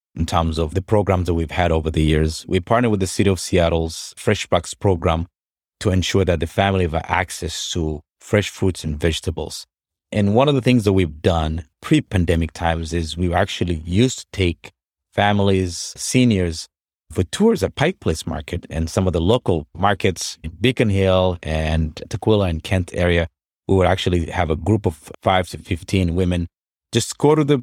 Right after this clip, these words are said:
markets and explore what other options are there in terms of fruits and vegetables.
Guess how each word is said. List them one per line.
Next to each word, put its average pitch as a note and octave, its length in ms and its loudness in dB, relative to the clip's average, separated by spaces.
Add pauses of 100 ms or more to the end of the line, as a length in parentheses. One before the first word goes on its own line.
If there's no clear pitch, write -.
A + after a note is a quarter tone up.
markets G2 400 0
and F#2+ 140 0
explore - 500 0
what G#2+ 180 4
other G2 320 0
options E2 600 -2
are D#2+ 120 2
there D#2+ 140 0
in D2+ 100 -2
terms D#2+ 320 -6
of D#2+ 80 -12
fruits - 340 -4
and D2+ 140 -8
vegetables. D#2+ 600 -6